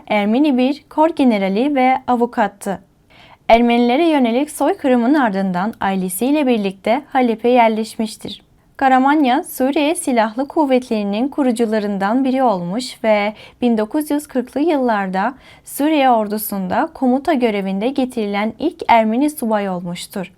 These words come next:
Bin dokuz yüz kırk altıda Suriye'nin bağımsızlığını kazanması ve Fransız birliklerinin ülkeden çekilmesinin ardından Suriye Ulusal Ordusu'na katılmıştır. Bin dokuz yüz kırk dokuzda Topçu Birlikleri Başkomutanı,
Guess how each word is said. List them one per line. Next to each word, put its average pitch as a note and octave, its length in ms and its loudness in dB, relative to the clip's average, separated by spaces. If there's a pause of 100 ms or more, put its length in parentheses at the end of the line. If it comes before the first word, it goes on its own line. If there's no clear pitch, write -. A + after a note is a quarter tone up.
(580)
Bin B3 160 6
dokuz A#3+ 300 0
yüz E4 200 -2
kırk B3+ 280 -4
altıda G3+ 600 -2
Suriye'nin C#4+ 720 0
bağımsızlığını G#3+ 840 -2
kazanması A#3 800 0
ve A3 280 2
Fransız B3+ 560 -2
birliklerinin G#3 840 -2
ülkeden A3+ 460 -2
çekilmesinin B3 760 -2
ardından G3+ 680 -2 (320)
Suriye B3+ 560 2
Ulusal A#3+ 460 -2
Ordusu'na G#3+ 640 -2
katılmıştır. A3+ 840 -2 (640)
Bin B3 180 4
dokuz A3+ 320 -2
yüz D#4+ 200 -4
kırk B3+ 240 -4
dokuzda G3 580 -6 (100)
Topçu C4+ 440 -4
Birlikleri A#3+ 680 -2
Başkomutanı, G3+ 880 -4